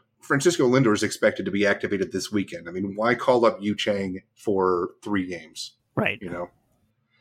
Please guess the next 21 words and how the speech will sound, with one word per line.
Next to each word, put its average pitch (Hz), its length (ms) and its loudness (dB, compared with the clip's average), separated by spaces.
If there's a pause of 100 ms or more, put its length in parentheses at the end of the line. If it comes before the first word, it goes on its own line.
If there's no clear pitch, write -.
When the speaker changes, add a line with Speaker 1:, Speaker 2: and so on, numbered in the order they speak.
(120)
Speaker 1:
So 85 280 -10
that, 117 180 -6
that, 185 180 4
I 147 120 4
think 147 160 2
that 117 200 6
was 110 140 6
the 107 120 0
reasoning 92 440 -4
here. 90 300 -6 (100)
So 90 480 -2 (500)
it's 117 220 -2
likely 117 560 4
that 110 220 2
they're, 107 420 4 (220)
because 110 240 0
they 104 140 2
probably 110 440 4
don't 101 320 -2
want 95 280 -4
to 98 440 0